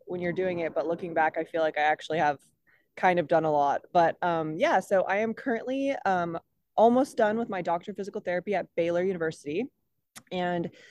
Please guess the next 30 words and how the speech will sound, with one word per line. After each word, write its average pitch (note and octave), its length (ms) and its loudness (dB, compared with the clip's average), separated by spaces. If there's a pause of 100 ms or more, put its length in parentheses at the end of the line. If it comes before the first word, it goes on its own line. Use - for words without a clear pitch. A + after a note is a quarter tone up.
(120)
previous A3+ 320 4
to G#3+ 80 -4
that, F#3 260 4
I F3 100 4
was E3+ 160 0
working E3+ 380 -4
as E3 240 0
a E3 100 -2
certified F3 360 -2
athletic E3+ 360 -2
trainer F3 540 -2
and E3 160 -4
strength D#3+ 260 -8
and D3+ 80 -6
conditioning F3 480 -6
coach F3+ 320 0
in E3 140 -4
the D#3+ 80 -6
high F3 100 -2
school G#3+ 240 -4
setting. A3+ 460 -2 (320)
Um, D#3 360 -2
so D#3 460 2
in E3+ 140 0
that G3 180 0
setting, F#3 240 2
you're E3+ 80 0
typically E3+ 380 -4
working, D#3+ 580 -2
like, D3 180 -4